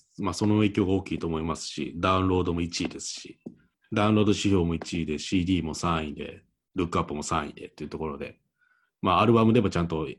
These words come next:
テレビの露出の影響が出てるなっていう感じですね。で、三位がオフィシャルヒゲダンディズムトラベラーと。オフィシャルヒゲダンディズムトラベラーはルックアップが特に高くて一位ですね。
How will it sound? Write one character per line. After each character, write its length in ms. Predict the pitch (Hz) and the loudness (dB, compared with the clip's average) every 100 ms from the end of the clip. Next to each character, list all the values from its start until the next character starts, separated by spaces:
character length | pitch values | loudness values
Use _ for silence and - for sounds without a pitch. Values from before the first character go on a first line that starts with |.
| - _ _ _ | -18 _ _ _
テ 120 | - 87 | -2 0
レ 100 | 87 | 0
ビ 100 | 85 | -2
の 100 | 80 | -4
露 120 | 85 | -6
出 180 | - 87 | -6 -4
の 60 | |
影 160 | 85 82 | -2 -2
響 140 | 87 | -4
が 80 | 82 | -4
出 100 | 82 | -6
て 100 | 80 | -6
る 120 | 80 | -6
な 100 | 92 | -4
っ 80 | 90 | -4
て 100 | - | -8
い 60 | 82 | -12
う 40 | |
感 200 | - - | -12 -14
じ 80 | 58 | -16
で 80 | - | -18
す 160 | - | -4
ね。 240 | 123 139 - _ _ - | 0 0 -4 _ _ 2
で、 120 | 165 | 2
三 220 | - 98 | 4 0
位 40 | |
が 80 | 82 | 2
オ 40 | 82 | 0
フ 40 | |
ィ 40 | |
シ 60 | 85 | -2
ャ 40 | |
ル 60 | 82 | -4
ヒ 120 | 90 | -4
ゲ 100 | 82 | -4
ダ 60 | 76 | -4
ン 20 | |
デ 40 | 76 | -4
ィ 20 | |
ズ 80 | 80 | -6
ム 80 | |
ト 120 | 76 78 | -4 -4
ラ 100 | 73 | -6
ベ 100 | - | -8
ラ 140 | - | -14
ー 40 | |
と。 100 | - - - _ _ | -16 -18 -20 _ _
オ 80 | - | -2
フ 60 | 95 | 0
ィ 20 | |
シ 80 | 98 | 2
ャ 20 | |
ル 60 | 98 | 4
ヒ 80 | 98 | 6
ゲ 120 | 104 | 6
ダ 80 | 98 | 4
ン 40 | |
デ 40 | |
ィ 20 | 90 | 2
ズ 60 | |
ム 60 | 85 | -2
ト 100 | 87 | 0
ラ 120 | 87 | 0
ベ 100 | 85 | 0
ラ 80 | 80 | 0
ー 20 | |
は 120 | 110 | 0
ル 100 | - | 0
ッ 40 | - | 0
ク 100 | 104 | -2
ア 40 | |
ッ 20 | |
プ 120 | 101 | 0
が 80 | 120 95 | 2 2
特 240 | - 101 90 | -2 -4 -4
に 220 | 78 - _ - | -4 -8 _ -8
高 200 | 85 78 | -6 -6
く 80 | - | -4
て 120 | 85 | -4
一 340 | 78 - - | -4 -4 -4
位 20 | |
で 100 | 170 | -6
す 140 | - 139 | -4 0
ね。 180 | 147 | 0